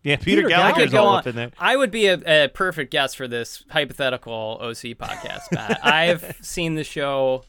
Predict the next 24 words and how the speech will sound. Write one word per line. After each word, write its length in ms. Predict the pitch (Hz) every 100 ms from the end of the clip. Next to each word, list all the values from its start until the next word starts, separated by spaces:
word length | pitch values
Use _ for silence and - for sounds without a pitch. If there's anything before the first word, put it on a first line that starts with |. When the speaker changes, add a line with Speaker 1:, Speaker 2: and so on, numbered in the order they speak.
| _
Speaker 3:
the 200 | - 135
entire 440 | 135 127 135 135 135
series 420 | - 131 123 117
four 320 | - 135 139
times. 400 | - 139 139 135
I'm 120 | 131
on 140 | 143 147
my 160 | 139
fifth 340 | 127 - 151 160
rewatch 540 | 139 143 139 135 131
now 280 | 135 123 127
with 180 | 131 127
my 140 | 123
wife, 340 | 120 127 127 -
who 80 |
has 140 | 123 120
never 240 | 127 123
seen 280 | 127 127 127
it, 160 | 127 127 _
Speaker 1:
<laughs> 100 | -
Speaker 3:
who's 200 | 147 131
way 300 | 135 156 151
on 240 | 143 139
board. 400 | 120 123 123 123